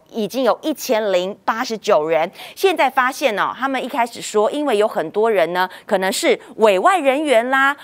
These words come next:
或者是等等的，包含了临时工、替代役等。但是后来被发现，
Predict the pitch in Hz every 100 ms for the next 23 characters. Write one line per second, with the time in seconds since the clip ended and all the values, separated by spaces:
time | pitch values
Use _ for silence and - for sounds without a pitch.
0 | - 359 262 175 - 202 196 214 294 196
1 | 175 208 - - - 330 349 240 247 240
2 | 285 247 247 277 294 320 269 247 262 233
3 | 190 147 - - - - 370 311 277 269
4 | 285 208 175 196 - 185 226 262 185